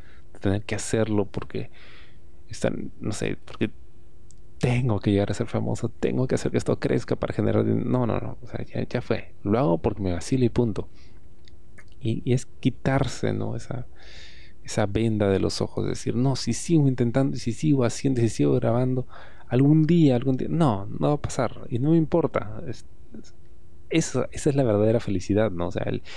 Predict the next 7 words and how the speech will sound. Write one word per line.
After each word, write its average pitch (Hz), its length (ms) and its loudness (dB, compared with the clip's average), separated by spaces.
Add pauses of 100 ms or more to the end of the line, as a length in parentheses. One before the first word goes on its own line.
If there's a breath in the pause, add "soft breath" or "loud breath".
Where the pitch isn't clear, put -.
(120)
el - 80 0
hecho 135 200 4
de, 113 160 4 (420 soft breath)
de 107 100 -2
poder 110 180 2
encontrar 104 600 2
satisfacción 104 840 0